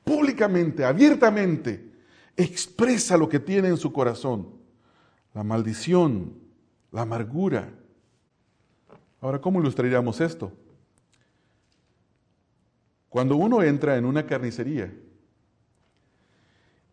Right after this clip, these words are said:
y observa todos los utensilios que el carnicero usa, se puede dar cuenta que todos están altamente afilados con el único propósito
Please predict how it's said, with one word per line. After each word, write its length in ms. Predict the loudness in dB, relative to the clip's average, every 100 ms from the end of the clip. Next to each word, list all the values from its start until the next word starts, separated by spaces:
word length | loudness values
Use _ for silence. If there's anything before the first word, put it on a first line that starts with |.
| _
y 100 | 0
observa 680 | 2 2 2 4 4 0 2
todos 260 | 4 6 6
los 160 | 2
utensilios 680 | 2 0 0 -2 0 0 0
que 120 | -2
el 100 | 0
carnicero 580 | 2 2 -2 0 2 4
usa, 440 | 2 2 -4 -8 -14 _ _ _ _ _ _ _ _ _ _ _
se 240 | -6 -4
puede 380 | -2 2 6 8
dar 200 | 6 6
cuenta 440 | 2 0 2 0 0
que 140 | -4
todos 680 | -4 0 2 4 2 0 -4
están 500 | -2 2 2 2 -4 -14 -20 _ _ 4
altamente 1000 | 6 4 2 0 0 0 0 -2 -2
afilados 880 | -2 -2 -4 0 0 -2 -8 -16 -20 _ _ _ _ _ _ _ _
con 240 | -2 2
el 180 | 2 4
único 720 | 4 4 2 2 2 2 0
propósito 1040 | 0 2 2 4 4 4 -2 -4 -6 -6